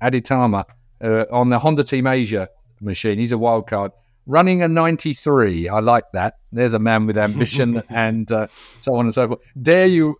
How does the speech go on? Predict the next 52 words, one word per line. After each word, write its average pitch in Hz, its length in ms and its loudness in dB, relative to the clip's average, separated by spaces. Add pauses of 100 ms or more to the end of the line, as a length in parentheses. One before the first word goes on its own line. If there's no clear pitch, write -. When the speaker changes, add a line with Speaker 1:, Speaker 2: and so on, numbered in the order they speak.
(220)
Speaker 1:
yeah, 143 80 0
back 180 220 2
in 170 80 0
the 151 80 0
day, 135 360 2 (380)
we 160 140 0
didn't 151 280 -2
used 147 160 -4
to 139 80 -2
run 135 200 4
a 135 80 0
number 139 240 -2
seven 107 540 -2 (160)
or 110 180 -4
something 131 380 -2
along 123 240 0
those 123 280 2
lines. 92 400 -4 (280)
Then 151 100 2
it 160 80 -2
became, 147 320 2 (220)
obviously, 139 320 2
Speaker 2:
Yeah. 135 80 0
Speaker 1:
then 123 220 -2
later 127 420 0
on 123 100 2
in 120 80 -4
life, 113 300 0
you 120 80 0
had 117 140 0
the, 110 100 -4 (320)
the 120 80 -4
number 123 240 0
forty-six. 127 760 -4
Like, 104 180 -4
you 113 120 0
wouldn't, 110 340 -6
wouldn't 113 300 -6
really 120 240 2
wanna 113 180 0
be 110 120 0
running 113 280 2
the 110 80 0
forty-six, 110 500 -4
just - 140 0
in 185 80 -2
case 160 240 2
expectations 131 800 -4
were 120 80 -2
a 120 40 -2
little 123 180 -4
bit 110 180 -6